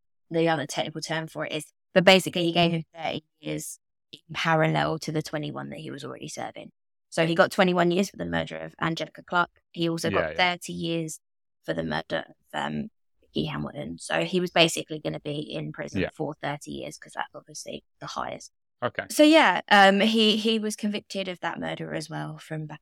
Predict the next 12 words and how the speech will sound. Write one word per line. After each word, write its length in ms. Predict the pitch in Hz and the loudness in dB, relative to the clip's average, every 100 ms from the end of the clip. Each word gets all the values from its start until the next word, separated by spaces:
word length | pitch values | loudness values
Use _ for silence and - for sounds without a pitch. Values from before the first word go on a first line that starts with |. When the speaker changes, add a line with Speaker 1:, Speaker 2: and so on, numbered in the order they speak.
| - | -16
Speaker 1:
in 220 | 156 151 - | -14 -12 -14
nineteen 480 | - 147 147 151 151 - | -14 -12 -12 -14 -18 -16
ninety-one. 500 | 147 151 _ 147 147 _ _ _ - | -18 -18 _ -20 -20 _ _ _ 4
Now 160 | 220 226 | 8 10
again, 340 | 214 247 247 | 10 8 10
Dom, 360 | 220 196 202 214 _ _ - | 10 10 8 4 _ _ 2
I 80 | 208 | 8
know 220 | 214 262 | 8 8
what 120 | 247 | 6
you're 100 | 190 | 4
gonna 180 | 175 165 | 2 -2
say. 400 | - 147 160 214 | -4 -4 -4 -6